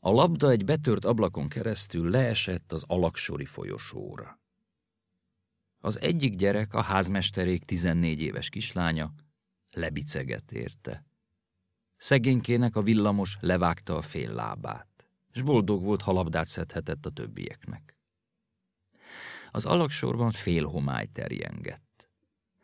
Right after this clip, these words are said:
De azért feltűnt neki, hogy egy sarokban megmozdult valami. "Cicus!" szólt oda a falábú házmester kislány.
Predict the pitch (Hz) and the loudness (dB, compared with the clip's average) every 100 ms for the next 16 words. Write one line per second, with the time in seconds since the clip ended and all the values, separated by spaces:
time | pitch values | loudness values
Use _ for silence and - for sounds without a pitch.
0 | - - _ - 180 170 160 151 - 196 | -20 -20 _ 2 2 2 0 0 0 0
1 | - 175 143 131 - 95 90 71 - - | 0 -2 0 -2 -2 -6 -6 -8 -8 -4
2 | 123 110 87 82 85 85 - _ _ - | -2 -2 -4 -2 -2 -2 -8 _ _ 0
3 | 87 85 71 64 - 60 - 50 50 50 | 2 0 -6 -6 -8 -10 -8 -8 -6 -8
4 | 50 - _ _ _ _ _ _ _ _ | -12 -16 _ _ _ _ _ _ _ _
5 | _ _ _ - - - 104 87 78 - | _ _ _ -6 -6 0 0 0 -2 -12
6 | - _ - - 73 76 78 73 - - | -20 _ -12 -10 -8 -6 -4 -4 -4 -4
7 | 71 76 78 82 76 65 67 - - - | 0 0 0 -4 -6 -8 -8 -10 -12 -10
8 | - - - - - 60 50 | -12 -10 -12 -10 -8 -10 -10